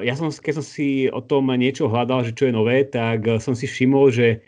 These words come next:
Slovenská národná strana pred poslednými voľbami mala vo svojom programe, eh, napísané, že uzákonia do ústavy, eh,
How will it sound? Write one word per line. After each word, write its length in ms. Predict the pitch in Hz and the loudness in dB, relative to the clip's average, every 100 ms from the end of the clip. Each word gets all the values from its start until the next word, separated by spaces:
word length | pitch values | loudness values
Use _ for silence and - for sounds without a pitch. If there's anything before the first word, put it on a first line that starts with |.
| _ _ _ _ | _ _ _ _
Slovenská 640 | _ - - 135 151 - 139 | _ -8 -2 0 -2 0 2
národná 320 | 127 147 139 | 2 2 -2
strana 560 | - 107 113 156 180 - _ _ _ | -4 -4 -2 -4 -8 -14 _ _ _
pred 220 | 107 104 | -10 -2
poslednými 400 | 139 147 147 131 | -2 0 0 2
voľbami 460 | 107 110 110 107 139 190 _ _ _ _ _ - | 2 2 0 0 -2 -6 _ _ _ _ _ -12
mala 480 | 104 113 127 131 123 | -4 0 2 2 2
vo 160 | 117 | -2
svojom 500 | 117 131 123 120 113 101 | -4 0 2 2 0 -4
programe, 580 | 117 147 156 139 110 113 175 | 0 2 4 2 2 -2 -4
eh, 1200 | - _ _ _ _ _ _ _ _ - 104 101 | -12 _ _ _ _ _ _ _ _ -16 -12 -6
napísané, 640 | 104 107 120 - 123 131 147 | -6 -4 -4 0 0 0 0
že 220 | 107 110 | -2 -4
uzákonia 880 | 127 143 165 156 120 120 120 127 151 - _ _ _ _ - | -2 0 0 0 -2 0 -2 -2 -4 -10 _ _ _ _ -4
do 160 | 107 101 101 98 98 98 | -2 0 0 0 -2 -2
ústavy, 720 | 113 - - 113 113 151 - _ _ _ _ _ | -4 -2 0 2 2 0 -4 _ _ _ _ _
eh, 200 | 98 92 | -10 -10